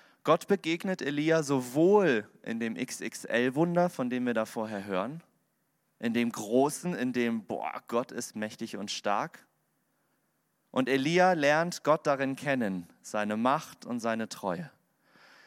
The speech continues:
Aber kurz danach, komischerweise, braucht es nicht das Große, das Stürmische, das Feuer, das Erdbeben,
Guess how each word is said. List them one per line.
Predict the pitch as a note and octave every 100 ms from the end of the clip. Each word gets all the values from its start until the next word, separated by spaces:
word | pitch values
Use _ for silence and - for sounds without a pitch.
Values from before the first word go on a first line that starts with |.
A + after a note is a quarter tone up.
| _ _ _ _
Aber | - B2+ C3
kurz | - G3+ - -
danach, | C#3+ C#3 E3 F#3+ C3 A2+ -
komischerweise, | - D#3 D#3+ - C3+ A2 A#2 B2 C#3 E3+ F3
braucht | A#2 C3+ D#3 -
es | C3 -
nicht | D3+ F3 - - - _ _ _ _ _
das | A2 G#2+ - _
Große, | G#2+ A#2+ C3+ - A2 G2
das | G2 - -
Stürmische, | - C3 C3+ B2 - - F2 F2 -
das | G#2 -
Feuer, | - B2 B2 A#2+ G#2
das | G2+ -
Erdbeben, | - B2 - - G2 G2 A2+ D#3